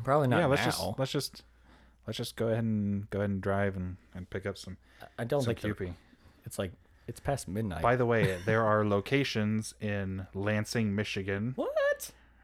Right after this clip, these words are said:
Speaker 2: Racine, Wisconsin. Two in Lima.
Speaker 1: There we go.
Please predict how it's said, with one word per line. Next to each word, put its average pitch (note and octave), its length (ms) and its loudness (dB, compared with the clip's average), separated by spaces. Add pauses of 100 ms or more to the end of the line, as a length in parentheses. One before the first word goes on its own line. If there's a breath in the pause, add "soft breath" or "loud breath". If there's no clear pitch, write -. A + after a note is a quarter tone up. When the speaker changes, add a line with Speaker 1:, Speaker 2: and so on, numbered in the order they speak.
(120)
Speaker 2:
Racine, B2+ 680 2
Wisconsin. A2 920 0 (1040 soft breath)
Two B2 300 2
in G#2 420 0
Lima. G2+ 520 -2 (240 loud breath)
Speaker 1:
There G2+ 120 -6
we F#2+ 80 -8
go. F2 220 -10